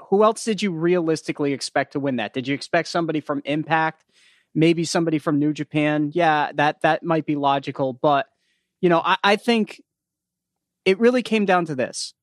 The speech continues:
What two promotions were most consistent during this pandemic era? It was W W E and it was A E W, in my opinion, a-, at least in the United States. So I, I knew automatically there was gonna be a lot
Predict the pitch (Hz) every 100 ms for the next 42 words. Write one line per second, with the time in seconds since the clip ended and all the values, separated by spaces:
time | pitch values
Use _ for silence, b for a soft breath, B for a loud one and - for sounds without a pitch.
0 | - 160 220 - 214 233 202 185 196 175
1 | - 151 156 156 160 147 143 127 143 127
2 | 131 127 123 - 135 120 117 107 110 113
3 | 117 123 117 170 190 196 180 165 156 147
4 | 101 120 127 123 107 104 107 107 113 107
5 | - 98 - - b b b b - 151
6 | 165 175 196 - 180 156 147 135 120 -
7 | - 104 - - _ _ _ _ _ -
8 | 208 185 160 - _ - 185 208 214 202
9 | 208 220 254 254 214 208 180 175 175 180
10 | 170 160 160 151 147 170 151 151 151 139
11 | 143 156